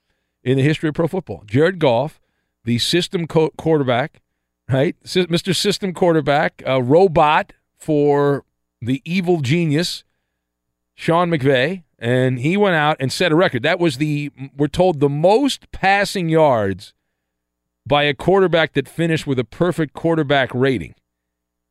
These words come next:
And, but wait, there's more if you want a, uh, be, be overwhelmed with statistics 'cause there's nothing better than stats on the radio.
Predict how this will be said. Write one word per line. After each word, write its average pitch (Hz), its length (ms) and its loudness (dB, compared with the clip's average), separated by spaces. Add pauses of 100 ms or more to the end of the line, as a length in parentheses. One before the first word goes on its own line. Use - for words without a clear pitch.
(160)
And, 208 580 2
but 120 260 0
wait, 208 320 2
there's 147 200 -2
more 220 220 4
if 127 80 -2
you 131 160 0
want 147 200 -2
a, 127 260 -2 (160)
uh, 107 160 -20 (240)
be, 123 260 -6
be 113 180 -2
overwhelmed 151 680 2
with 123 100 -2
statistics - 600 -4
'cause 107 160 -6
there's 107 140 -8
nothing 135 240 -4
better 127 180 0
than 113 140 -4
stats 127 400 -4
on 117 60 -6
the 110 60 -6
radio. 113 480 0